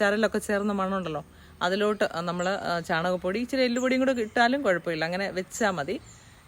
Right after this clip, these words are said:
ആ, ആ, ഇത്, ഉം, സീസൺ ആകുമ്പോൾ ഇത് നന്നായിട്ട് നിറച്ച് പൂക്കളായിക്കോളും. അതിനു മുമ്പേ ഇത് നന്നായിട്ട് വളർന്ന ശിഖരങ്ങളൊക്കെ ആവാൻ വേണ്ടി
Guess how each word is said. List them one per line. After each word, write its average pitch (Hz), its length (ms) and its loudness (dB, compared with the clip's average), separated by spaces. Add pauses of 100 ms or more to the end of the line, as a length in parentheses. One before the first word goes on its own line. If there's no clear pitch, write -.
(120)
ആ, 175 40 -2 (440)
ആ, 160 40 -2 (140)
ഇത്, 190 140 0 (280)
ഉം, 156 180 -6 (300)
സീസൺ 202 380 -2
ആകുമ്പോൾ 196 260 0
ഇത് 185 80 -6 (100)
നന്നായിട്ട് 214 520 2 (100)
നിറച്ച് 214 500 0
പൂക്കളായിക്കോളും. 143 580 0
അതിനു 220 140 0
മുമ്പേ 233 140 2 (160)
ഇത് 214 180 0
നന്നായിട്ട് 240 480 2
വളർന്ന 202 380 2
ശിഖരങ്ങളൊക്കെ 214 540 0 (120)
ആവാൻ 208 280 2
വേണ്ടി 214 160 -2